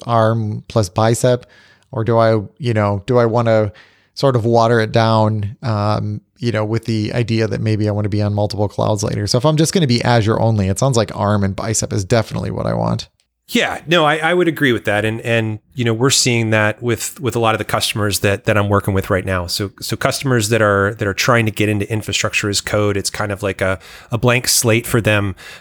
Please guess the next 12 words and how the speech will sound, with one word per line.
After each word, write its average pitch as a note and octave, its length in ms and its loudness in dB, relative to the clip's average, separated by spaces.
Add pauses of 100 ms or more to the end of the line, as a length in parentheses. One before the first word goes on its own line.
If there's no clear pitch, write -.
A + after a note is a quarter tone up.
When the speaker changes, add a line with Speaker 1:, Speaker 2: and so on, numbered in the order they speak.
Speaker 2:
Um, G#2 340 -2
usually D#3 360 2
I - 20 -2
take - 220 -2
them A#2+ 100 -4
down G#2+ 160 0
the G2+ 80 -10
process G2+ 500 -2
of G2+ 220 -6
understanding G#2 800 0
what G2+ 140 0
an F#2+ 100 -2